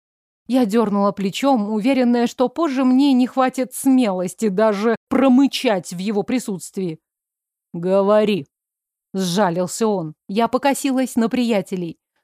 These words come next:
"Наедине". "Ладно, док, пойдем", тут же ретировался стриж. "У вас какие-то секреты?" не понял профессор. "Пойдем", приятель потащил упирающегося эскулапа в дом.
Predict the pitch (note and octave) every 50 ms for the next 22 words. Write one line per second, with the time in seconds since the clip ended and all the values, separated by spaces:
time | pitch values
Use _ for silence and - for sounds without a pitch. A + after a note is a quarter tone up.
0 | _ _ _ - A#3 A#3 B3 B3 A#3 A3+ C4 G#3+ G#3+ C4+ C4+ C4 B3 A#3+ G#3 F#3+
1 | F3+ _ _ _ _ _ _ _ - - A#3 C4 C#4 D4 D4+ C#4 A#3+ F#3+ G#3+ G3+
2 | F#3 E3+ G#3+ A3+ G#3+ E3 - - - - G3 A3 C4+ C4 C4+ C4 A3+ C#4 C#4 C4+
3 | B3+ G3 D3 - _ _ _ _ - C4 B3 A3 E3+ E3+ F#3+ G#3+ G#3 F#3+ F3 -
4 | - A3 A3+ A#3+ F#3 - B3 A3+ A#3 A3 F#3 A3 G#3 G3 - B3+ C4 - - C4+
5 | A#3 F#3+ E3+ - - _ _ _ _ _ _ _ _ - G#3+ A3 G#3+ G3+ G#3+ G#3
6 | G3+ F3+ - - G#3+ G#3 - A3+ G#3+ G3 - G#3 G3 - - G#3 - - E3 F#3+
7 | F#3+ G3+ A3+ A#3+ A#3 - D4 C#4 D4 _ _ _ _ _ _ _ _ _ - G3+
8 | G#3 A3+ F#3 - A3+ G#3 G3+ G#3 G#3 - A#3 A3+ G#3+ - - G3+ F#3+ - - G3
9 | F#3 - _ _ _ _ _ _ _ _ _ _ _ - G3 G#3+ A#3+ B3 B3 B3+
10 | C4 B3+ B3+ A#3+ G3 F3+ E3 F#3+ G#3+ G#3 G#3 G#3 G#3+ G#3 F#3 E3+ D3+ B2 A#2+ -
11 | _ _ _ - A3+ A#3+ A#3 A3 G#3 G3 F3 - G3+ F3+ - - - - G#3+ G3+
12 | G#3 - - C4 A#3 G#3+ F#3 - A3 G#3 A3 G#3+ G3 G3 F3 - - G#3+ G3 G#3
13 | G#3+ - - A3 G#3 G#3+ F#3+ - - A3 G#3+ G#3+ G3+ G3 G3 - A#3 A#3 A3 G3+
14 | A3 G#3 F#3+ F3+